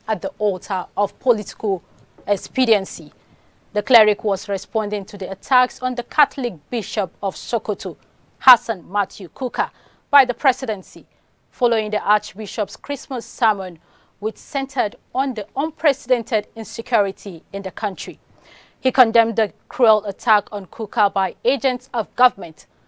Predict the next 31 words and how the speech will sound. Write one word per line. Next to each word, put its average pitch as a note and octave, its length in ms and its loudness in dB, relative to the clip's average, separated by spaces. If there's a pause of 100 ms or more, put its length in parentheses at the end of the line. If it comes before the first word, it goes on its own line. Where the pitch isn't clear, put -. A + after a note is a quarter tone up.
(260)
pointing D4 380 0
out B3 320 4
that A3 180 0
the A3 120 0
real D#4+ 280 -2
questions C4+ 600 -4
for B3 200 0
Nigerians G#3+ 640 -4
remains, A3+ 500 -6 (480)
should A3 440 -4
they D#4+ 200 0
be C#4+ 160 0
battling B3 560 0
the A3 80 -4
covid A3+ 420 -4
nineteen G#3+ 360 -10
pandemic, A3 640 -4 (600)
worried A3+ 560 4
about G#3+ 480 2
their G#3 160 -2
personal A#3+ 500 -6
safety B3 520 -6
on G#3+ 160 -4
the G#3 80 -4
roads A3+ 480 -4
and A#3 120 -6
the A#3 60 -8
confines A#3+ 560 -4
of G3 120 -4
their G3+ 160 0
homes, G#3 400 -6